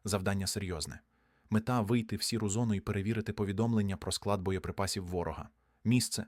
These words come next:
за чотири кілометри від нашої лінії, покинуте фермерське господарство. За даними розвідки, там зберігають ящики з мінометними мінами і Б К для кулеметів.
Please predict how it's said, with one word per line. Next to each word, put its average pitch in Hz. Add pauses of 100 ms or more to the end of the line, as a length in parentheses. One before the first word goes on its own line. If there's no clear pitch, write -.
за 95
чотири 104
кілометри 95
від 87
нашої 92
лінії, 95 (300)
покинуте 110
фермерське 95
господарство. 87 (360)
За 101
даними 95
розвідки, 110 (260)
там 104
зберігають 95
ящики 104
з 87
мінометними 95
мінами 92 (220)
і 92
Б 87
К 95
для 92
кулеметів. 92